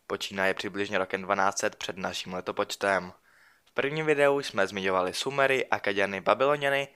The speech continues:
a pak čtyřsetletý chaos. Skončili jsme u toho, jak postupně záhadně mizeli Chetité, Babyloniané, Egypťané i Asyřané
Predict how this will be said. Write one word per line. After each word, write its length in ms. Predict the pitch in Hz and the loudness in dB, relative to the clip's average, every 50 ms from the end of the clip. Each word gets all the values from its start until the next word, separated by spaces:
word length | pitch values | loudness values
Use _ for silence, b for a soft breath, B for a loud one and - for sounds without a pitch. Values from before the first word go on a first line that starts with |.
| B B B B B B | B B B B B B
a 100 | - 135 | 0 0
pak 260 | - - 147 139 - - | 6 6 6 6 6 0
čtyřsetletý 840 | - - - 101 101 - - - 98 92 92 95 95 - - 98 92 | -8 -4 -2 -4 -2 -2 -2 -2 -2 0 0 -2 -2 -2 -4 -10 -12
chaos. 640 | - - - 98 101 98 90 95 - - - - b b b b b b b b b b b | -4 4 6 6 6 6 4 2 -2 -4 -6 -8 b b b b b b b b b b b
Skončili 440 | - - - 127 135 135 165 160 151 | -12 -2 -2 0 0 0 -2 -4 -4
jsme 160 | - - 107 | 0 0 0
u 80 | 107 113 | 0 2
toho, 360 | - 123 131 147 156 156 - - - - | 2 2 6 6 6 6 4 2 -2 0
jak 280 | 107 101 98 101 - | 2 4 4 2 2
postupně 480 | - - 101 - - 107 95 110 107 101 | -4 -6 -6 -4 -4 -6 -4 -4 -4 2
záhadně 440 | 101 110 101 101 98 101 95 98 95 | 4 4 6 6 4 0 -2 -4 -6
mizeli 360 | 95 95 90 95 90 90 90 | -6 -4 -4 -4 -4 -4 -6
Chetité, 580 | - - 120 - 135 131 - 127 120 117 113 | -8 -10 -8 -8 -8 0 4 4 6 6 6
Babyloniané, 760 | 98 101 104 104 107 104 104 101 104 104 98 98 98 95 90 85 | 6 6 6 6 6 2 2 2 0 -2 -2 -2 -2 -2 -2 0
Egypťané 560 | - 123 120 151 147 - 147 135 131 127 123 - | 0 0 0 -2 -2 0 0 0 2 2 0 0
i 160 | - - - | 0 0 -2
Asyřané 640 | - - - 117 110 110 104 101 98 95 92 92 | -2 -2 -4 0 2 2 2 2 2 0 -2 -4